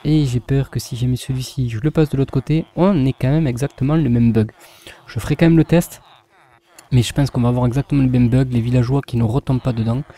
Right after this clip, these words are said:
Et c'est surtout qu'il va falloir faire un mécanisme un petit peu embêtant, puisque ici, euh, on peut le voir là, je l'ai muré complètement normalement.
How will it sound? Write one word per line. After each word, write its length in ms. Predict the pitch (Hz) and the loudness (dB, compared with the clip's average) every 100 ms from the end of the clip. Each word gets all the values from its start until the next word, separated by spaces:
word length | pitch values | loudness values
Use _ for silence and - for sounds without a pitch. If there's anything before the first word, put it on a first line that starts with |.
| - - - - - - | -20 -20 -20 -20 -10 0
Et 100 | 131 | 0
c'est 120 | 170 | 0
surtout 340 | - - 190 | -2 -4 -4
qu'il 200 | - 131 | -4 -4
va 100 | 123 | -4
falloir 320 | - 143 143 | -2 -2 -2
faire 280 | - 143 131 - | -2 -4 -4 -4
un 80 | 127 | 0
mécanisme 760 | 127 156 147 139 139 135 - - - | 2 2 0 0 0 -4 -8 -12 -4
un 120 | 151 151 | -2 -2
petit 180 | - | -6
peu 200 | - 123 - | -8 -6 -2
embêtant, 480 | 135 131 117 156 165 | -2 0 -2 -4 -4
puisque 320 | - - 127 123 - _ _ - _ - | -10 -8 -4 -4 -6 _ _ -20 _ -4
ici, 540 | 147 139 - 143 151 - _ | -2 -2 -4 -2 -2 -4 _
euh, 460 | - 117 113 110 110 - | -6 -2 -2 -2 -6 -6
on 160 | 120 113 | -6 -6
peut 200 | - 120 | -4 -4
le 120 | 117 | -4
voir 520 | 117 120 113 - - 160 - _ | -4 -4 -6 -8 -18 -18 -20 _
là, 420 | 131 117 120 147 - _ _ | -6 -2 -2 -4 -10 _ _
je 160 | - 110 | -12 -8
l'ai 140 | 110 135 | -6 -2
muré 440 | 131 127 131 123 _ _ _ _ - | 0 0 -2 -4 _ _ _ _ -4
complètement 580 | 120 107 120 - 123 | -4 -2 -8 -6 -4
normalement. 560 | 139 131 117 113 117 | -2 -2 -2 -2 -2